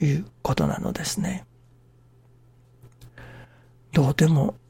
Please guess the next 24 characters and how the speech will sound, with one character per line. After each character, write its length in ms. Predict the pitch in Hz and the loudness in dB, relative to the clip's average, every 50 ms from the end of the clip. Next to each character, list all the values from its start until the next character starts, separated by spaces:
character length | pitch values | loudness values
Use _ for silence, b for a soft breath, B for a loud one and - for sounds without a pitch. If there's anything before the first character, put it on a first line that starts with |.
| _ _ - | _ _ -6
師 200 | - - 160 139 | -4 -2 0 0
匠 280 | - - - 135 139 | 0 0 0 2 2
の 200 | 135 131 135 139 | 2 2 0 -2
心 460 | - - - - - 233 240 208 190 - | -4 -6 -6 -2 0 2 4 6 6 4
を 160 | 160 - - - | 4 0 -4 -8
心 340 | - - - 269 - - - | -8 -4 0 0 0 0 0
と 140 | - - - | -2 -6 -6
す 260 | - - - - - | -6 -6 -6 -8 -10
る。 60 | - _ _ _ _ _ _ _ _ _ _ _ _ _ _ - | -12 _ _ _ _ _ _ _ _ _ _ _ _ _ _ -8
そ 160 | - - 143 | -4 -2 0
れ 60 | 147 | 2
は 180 | 147 151 139 - B B B B B B B B B B B | 2 0 0 -2 B B B B B B B B B B B
人 220 | - - - 156 | -2 4 6 6
が 140 | 135 151 147 - | 6 6 2 2
助 320 | - 139 - - - - | 0 0 0 0 0 0
か 80 | 196 196 | 2 2
り 80 | 208 196 | 2 2
さ 200 | - - 202 233 | 2 2 0 2
え 120 | 240 208 | 2 2
す 180 | 208 - - 277 | 0 -2 -2 -2
れ 120 | - - | -2 -2
ば、 180 | - - - - - _ _ _ _ _ _ _ - | -4 -6 -10 -12 -14 _ _ _ _ _ _ _ -2
い 40 | 170 | -2
や、 140 | 139 - | -2 -2